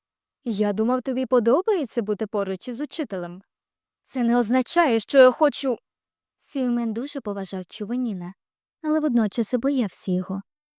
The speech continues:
Відверто кажучи, навіть він сам не міг визначити, чого в його почуттях було більше: обожнювання чи страху.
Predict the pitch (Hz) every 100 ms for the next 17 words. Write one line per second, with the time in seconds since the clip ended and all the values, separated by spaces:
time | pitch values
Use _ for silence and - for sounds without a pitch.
0 | _ - 233 196 196 - 190 - 233 247
1 | 208 - 190 - _ _ _ _ 359 349
2 | 320 262 247 - 311 320 208 190 - 196
3 | 180 180 - 196 190 202 _ _ _ -
4 | 285 277 339 233 202 190 196 - 214 196
5 | 185 214 240 240 208 - - 190 - _
6 | _ _ - 196 185 208 - 226 190 185
7 | 190 - _ _ _ - 330 - 240 190
8 | - 208